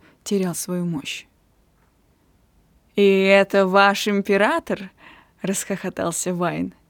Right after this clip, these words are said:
«Ему вы хотели доверить управление этим миром?» — обратился к публике Аур. А я почувствовала, как на глазах наворачиваются слезы.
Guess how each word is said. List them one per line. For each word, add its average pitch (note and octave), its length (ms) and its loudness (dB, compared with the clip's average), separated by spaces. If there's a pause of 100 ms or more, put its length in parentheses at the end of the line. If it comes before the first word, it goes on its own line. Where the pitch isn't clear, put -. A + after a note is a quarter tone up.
(520)
«Ему A3 500 6
вы D#4 120 6
хотели F#3 500 4
доверить F#3+ 460 4
управление F3+ 680 0
этим F3+ 320 -2
миром?» — F#3+ 580 0 (720)
обратился F3 640 -4
к D#3+ 80 -10
публике E3 540 -8
Аур. D#3+ 380 -8 (600)
А - 80 -10
я F3+ 180 -6
почувствовала, F3 920 -8
как - 240 -6
на F#3 180 -2
глазах F3+ 640 -4
наворачиваются F3+ 800 -8
слезы. E3+ 520 -10